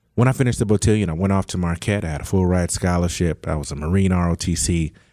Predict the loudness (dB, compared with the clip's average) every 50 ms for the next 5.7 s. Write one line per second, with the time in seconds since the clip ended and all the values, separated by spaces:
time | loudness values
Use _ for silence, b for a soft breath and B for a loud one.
0 | b b b -8 -6 -4 0 0 2 2 2 0 -2 -4 -4 -2 -2 -2 -2 -4
1 | -4 -4 -4 -4 -2 -2 0 0 0 0 -2 -4 -4 -2 -4 -4 -4 -4 -12 -14
2 | -18 -20 -20 -20 _ _ _ _ _ _ _ _ _ _ _ _ _ _ _ _
3 | _ _ _ _ _ _ _ _ _ _ _ _ _ _ -2 -2 -2 0 -2 -2
4 | -2 -2 -2 -2 -2 -2 -2 -4 -4 -4 -6 -4 -4 -4 -4 -2 -4 -4 -4 -4
5 | -4 -4 -4 -4 -4 -4 -6 -4 -2 -2 -2 -2 -2 -4